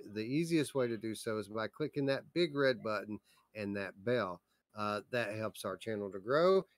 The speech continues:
and it helps you to stay up with all of our increasing, uh, content, our increasing frequency of content on this channel.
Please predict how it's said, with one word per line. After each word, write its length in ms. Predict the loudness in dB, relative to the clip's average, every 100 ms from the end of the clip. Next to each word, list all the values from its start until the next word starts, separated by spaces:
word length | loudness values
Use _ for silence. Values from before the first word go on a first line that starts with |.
| _
and 80 | -4
it 120 | 0
helps 400 | 2 0 -2 -2
you 460 | 2 6 6 4 0 _ _
to 60 | -8
stay 280 | 0 4
up 160 | 4 2
with 160 | -4 0
all 200 | 0 0
of 100 | 0
our 240 | 0 0
increasing, 800 | -2 0 2 2 0 2 2 0 -6 _ _ _
uh, 400 | -4 -2 -2 -2 -6
content, 640 | -4 2 2 2 -2 -2 -2
our 140 | -4 -4
increasing 600 | -2 0 0 2 2 2
frequency 760 | 2 2 2 -2 2 2 2 -4 _ _
of 140 | -18 0
content 480 | 4 4 4 0 2
on 160 | 0
this 160 | 0 -2
channel. 500 | 0 2 4 2